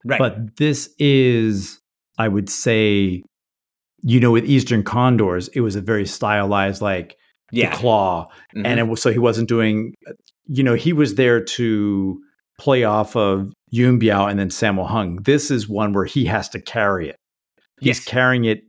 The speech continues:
Speaker 2: in the, in a similar style
Speaker 1: And
Speaker 2: in
Speaker 1: I'm
Speaker 2: that
Speaker 1: just
Speaker 2: street.
Speaker 1: Right. And I was just being, like, once again, this is just me being, like, super critical of the slight nuances of his kicks. Otherwise, I mean, he's a phenomenal performer, right? As is Yuen Biao.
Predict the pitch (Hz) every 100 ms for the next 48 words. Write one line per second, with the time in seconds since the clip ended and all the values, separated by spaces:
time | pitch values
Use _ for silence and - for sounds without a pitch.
0 | _ 123 120 113 117 135 123 107 - 147
1 | 120 110 - 127 107 104 139 139 143 107
2 | 214 - 143 123 - _ _ _ _ 139
3 | 143 110 123 185 156 139 143 123 117 123
4 | 117 95 139 127 117 117 135 123 127 117
5 | 104 90 - 151 107 104 - 147 123 113
6 | 98 104 98 85 - 123 110 104 120 110
7 | 101 - 98 110 98 95 82 - 165 113
8 | - - 160 185 165 117 95 90 92 -
9 | - _ _ _ _ 131 120 107 92 _
10 | _ 104 131 - - 110 - 120 113 110
11 | 104 98 95 95 - 95 156 131 69 71
12 | 85 107 - 104 98 98 101 92 90 98
13 | 107 80